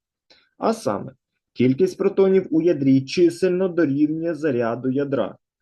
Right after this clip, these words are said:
Кількість протонів у ядрі дорівнює кількості електронів в електронній оболонці. Відносна атомна маса,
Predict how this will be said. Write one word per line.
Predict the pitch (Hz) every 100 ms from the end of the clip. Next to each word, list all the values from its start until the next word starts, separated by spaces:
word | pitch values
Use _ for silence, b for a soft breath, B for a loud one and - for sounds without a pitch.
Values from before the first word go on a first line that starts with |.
| _ _ _ _ _ _ -
Кількість | 139 143 180 -
протонів | 180 180 170 165 170 -
у | 151
ядрі | 151 139 131 147
дорівнює | 151 156 156
кількості | 139 156 156 139 180 - 190
електронів | - 165 160 - 135 151 165
в | 156
електронній | 151 135 135 135 143 151 151 -
оболонці. | 127 123 139 147 107 - _ _ _ _ _ _ _ _ _ _ _ _ -
Відносна | 120 139 156 151 156 -
атомна | 135 135 160 160
маса, | 160 165 165 - 175